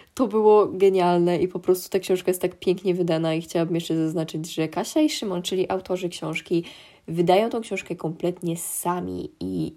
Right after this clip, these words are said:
to jest wspaniałe. Ja ich za to naprawdę bardzo podziwiam i w ogóle wow. Em, i w ogóle cała książka jest taka piękna i w ogóle Kasia sama rysuje, y, w ogóle, y,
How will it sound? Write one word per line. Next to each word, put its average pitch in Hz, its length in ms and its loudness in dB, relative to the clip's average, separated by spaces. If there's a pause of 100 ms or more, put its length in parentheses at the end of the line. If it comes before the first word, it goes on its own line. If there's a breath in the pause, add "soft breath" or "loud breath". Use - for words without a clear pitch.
(120)
to 190 200 2
jest 202 240 4
wspaniałe. 151 880 0 (340 loud breath)
Ja 175 160 6
ich 170 100 4
za 170 120 -2
to 175 120 -6
naprawdę 165 320 -2
bardzo 156 260 -4
podziwiam 151 600 -4
i 156 120 -4
w 151 80 -6
ogóle 147 480 -2 (160)
wow. 147 720 2 (560 loud breath)
Em, 185 560 4 (160)
i 233 100 -2
w 254 80 0
ogóle 320 300 6
cała 311 220 4
książka 311 380 2
jest 311 100 2
taka 302 160 2
piękna 226 540 -2
i 220 80 2
w 220 80 -4
ogóle 208 320 2
Kasia 190 360 -4
sama 175 340 -2
rysuje, 165 680 0 (560)
y, 170 40 -6
w 175 100 -10
ogóle, 156 640 -2
y, 165 380 -2